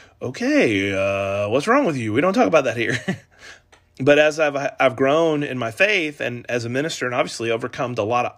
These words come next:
overcoming a lot of obstacles in my own life, that's a healthy thing for us to have a relationship with our brothers and sisters where we can talk about our struggles,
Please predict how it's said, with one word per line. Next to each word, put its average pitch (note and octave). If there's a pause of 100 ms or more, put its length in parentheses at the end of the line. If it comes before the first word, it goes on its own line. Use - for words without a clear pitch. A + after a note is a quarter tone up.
(100)
overcoming C3+
a A#2+
lot C3
of G#2+
obstacles B2
in G#2+
my G#2
own G3+
life, C3 (520)
that's F#3+
a G#3+
healthy G3
thing - (200)
for -
us C#3
to C#3+
have B2
a B2
relationship B2
with A#2
our A#2
brothers C#3
and A#2+
sisters D3+
where A#2+
we C3
can F3+
talk G#3+
about G#2+ (580)
our C3
struggles, G#3+